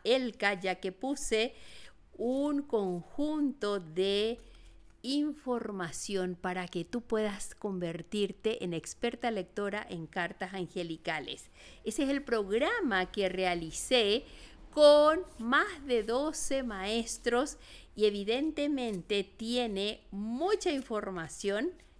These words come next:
y te convierte en esa experta. Así es que sin más ni más, vamos contigo, querido Capricornio, y el mensaje es nada más y nada menos que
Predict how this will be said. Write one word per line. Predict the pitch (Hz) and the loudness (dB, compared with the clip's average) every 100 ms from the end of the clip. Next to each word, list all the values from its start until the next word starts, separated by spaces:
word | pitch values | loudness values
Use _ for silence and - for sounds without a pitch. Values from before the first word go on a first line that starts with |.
| - | -4
y | 339 | -2
te | 359 233 | 0 0
convierte | 214 196 180 185 185 180 - 214 185 | -2 -4 -2 0 0 -2 -6 -6 -6
en | 175 | -4
esa | 170 165 - 190 - | -4 -6 -4 -4 -4
experta. | - - - 196 160 143 - 135 - - - - | -10 -10 -4 -2 -2 -4 -12 -14 -14 -20 -20 -10
Así | - 277 | -6 -4
es | 262 | -2
que | 247 | -2
sin | 233 208 180 | -4 -4 -6
más | 170 170 | -6 -6
ni | 233 | -4
más, | 277 381 508 - 160 165 | 0 0 0 -8 -10 -2
vamos | 190 185 190 220 - | 0 0 -2 -4 -2
contigo, | 269 285 302 285 254 247 | -2 -2 -2 0 0 0
querido | 240 196 196 226 | 0 0 0 2
Capricornio, | 247 240 285 - 311 302 269 233 240 277 381 - - - - - | 2 2 -2 2 4 6 2 0 2 2 0 -8 -20 -20 -20 -6
y | 220 262 - | -2 -2 -2
el | 196 202 | -2 -2
mensaje | 202 190 180 - - 208 190 - - 202 - | -2 -2 -4 -6 -2 0 0 -6 -6 -6 -4
es | 175 170 - | -6 -6 -10
nada | 185 190 180 | -8 -6 -4
más | 180 175 | -4 -2
y | 180 | -4
nada | 170 165 175 | -4 -2 -2
menos | 175 165 160 175 175 - | -4 -4 -4 -4 -6 -4
que | - 240 277 | 4 4 2